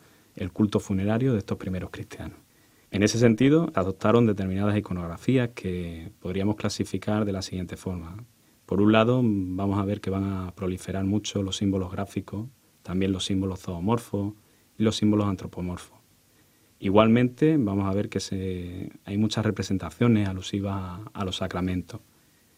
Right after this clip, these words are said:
También vamos a ver muchísimas imágenes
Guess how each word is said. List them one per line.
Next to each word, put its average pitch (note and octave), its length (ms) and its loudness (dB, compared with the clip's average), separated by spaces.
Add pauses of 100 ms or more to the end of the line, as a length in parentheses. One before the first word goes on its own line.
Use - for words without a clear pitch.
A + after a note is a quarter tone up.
(120)
También A#2 520 4
vamos G#2+ 240 2
a A2 60 4
ver A2+ 400 4
muchísimas G#2+ 580 2
imágenes G2+ 540 -2